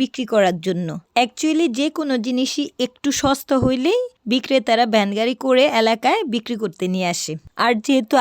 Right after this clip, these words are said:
আদা এখন অনেক সস্তা, তাই আমি চার কিলো আদা নিয়ে নিচ্ছি। আর রসুন এখানে এক কিলো নেওয়া হইছে। তবে রসুনটা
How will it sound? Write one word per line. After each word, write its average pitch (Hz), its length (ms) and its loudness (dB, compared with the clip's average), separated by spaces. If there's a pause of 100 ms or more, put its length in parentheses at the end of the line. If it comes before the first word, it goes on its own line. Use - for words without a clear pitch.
আদা 247 180 0 (100)
এখন 247 160 -4 (160)
অনেক 240 200 0 (120)
সস্তা, 269 340 2 (160)
তাই 208 220 4
আমি 226 120 2 (100)
চার 247 160 2 (100)
কিলো 220 160 -2 (100)
আদা 220 220 -2
নিয়ে 240 200 0
নিচ্ছি। 262 340 0 (340)
আর 233 80 2 (100)
রসুন 285 300 2 (100)
এখানে 262 240 0 (100)
এক 254 140 -2
কিলো 226 260 0
নেওয়া 233 220 2
হইছে। 247 340 -2 (200)
তবে 247 160 2 (120)
রসুনটা 277 520 2